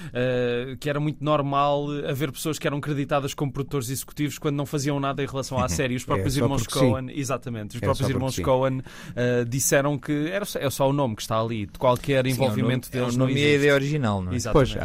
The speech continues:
Speaker 3: a, a marca, é, a
Speaker 4: Conceito
Speaker 3: marca é
Speaker 4: original.
Speaker 3: deles. E é uma marca com lastro na própria história recente da cultura popular. Eu creio que é relativamente recente um documentário que conta a história de uma mulher que foi em busca, partiu em busca daquela mala com o dinheiro.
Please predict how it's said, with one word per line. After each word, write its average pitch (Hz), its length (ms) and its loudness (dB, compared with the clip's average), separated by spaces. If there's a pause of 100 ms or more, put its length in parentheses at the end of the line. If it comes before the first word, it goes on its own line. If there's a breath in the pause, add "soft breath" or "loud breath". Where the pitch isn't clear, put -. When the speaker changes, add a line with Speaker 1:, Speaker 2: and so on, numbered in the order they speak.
(140)
Speaker 3:
a, 123 40 4
a 131 40 6
marca, 127 380 4
é, 107 40 -2
a - 40 -8
Speaker 4:
Conceito 110 340 0
Speaker 3:
marca 123 220 4
é - 40 6
Speaker 4:
original. 90 200 -2
Speaker 3:
deles. - 200 -10
E 147 40 6
é 160 40 6
uma 147 180 4
marca 110 380 0
com 113 280 0
lastro 101 420 -4
na 107 100 -4
própria 110 400 -2
história 107 320 -2
recente 104 320 -6
da 110 80 -2
cultura 104 400 -4
popular. 87 440 -6 (520 loud breath)
Eu 127 80 2
creio 131 260 2
que 113 520 0
é 104 120 -2
relativamente 101 600 -2
recente 98 440 -4
um 120 60 2
documentário 95 760 -4
que - 100 -18
conta 104 260 -4
a 101 40 0
história 101 360 -4
de 107 80 -2
uma 104 120 -4
mulher 101 260 -4
que - 100 -20
foi 117 160 -2
em 113 100 -2
busca, 110 460 -6
partiu 117 320 -4
em 104 80 0
busca 113 360 -6 (400 loud breath)
daquela 113 300 -2
mala 107 220 0
com 120 120 -6
o 113 40 -4
dinheiro. 113 340 -6